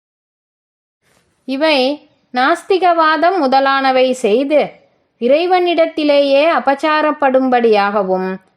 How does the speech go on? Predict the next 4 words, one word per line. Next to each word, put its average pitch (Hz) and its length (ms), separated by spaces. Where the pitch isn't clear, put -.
அவன் 190 280
அடியார்களிடத்திலே 285 1120
அபச்சாரப்படும்படியாகவும், 254 1700
அவனையும் 247 580